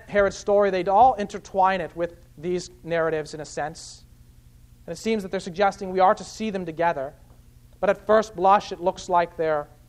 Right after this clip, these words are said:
not really related, that Luke is just stitching together,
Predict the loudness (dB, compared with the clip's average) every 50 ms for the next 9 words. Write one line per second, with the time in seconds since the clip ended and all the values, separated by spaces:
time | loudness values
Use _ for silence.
0 | -20 -20 -20 -20 -20 -6 0 0 0 2 2 0 0 0 0 -2 -2 -2 0 -2
1 | -2 -2 -4 -6 -10 -10 -12 -14 -12 -6 -6 -4 -4 -6 -8 -10 -10 -12 -12 -16
2 | -20 -20 -20 -20 -20 -6 -4 -4 -4 -2 -4 -6 -4 0 2 2 2 2 0 -2
3 | -6